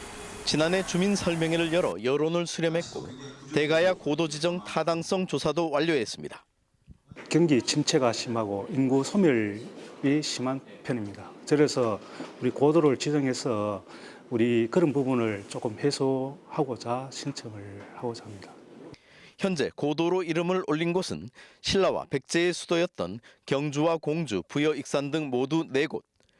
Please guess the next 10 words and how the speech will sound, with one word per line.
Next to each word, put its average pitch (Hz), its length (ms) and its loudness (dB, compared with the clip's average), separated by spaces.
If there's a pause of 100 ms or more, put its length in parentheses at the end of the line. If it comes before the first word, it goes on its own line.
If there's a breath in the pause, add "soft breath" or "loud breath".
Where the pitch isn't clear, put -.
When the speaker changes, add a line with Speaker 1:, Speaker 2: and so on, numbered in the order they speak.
(440 soft breath)
Speaker 1:
이들 180 240 2
지역만을 175 600 2
대상으로 156 480 0
한 95 380 -4
고도 160 340 0
보존 170 320 0
특별법이 131 640 -2 (320 loud breath)
이천오 156 560 0
년 185 200 2
시행되면서 156 840 -2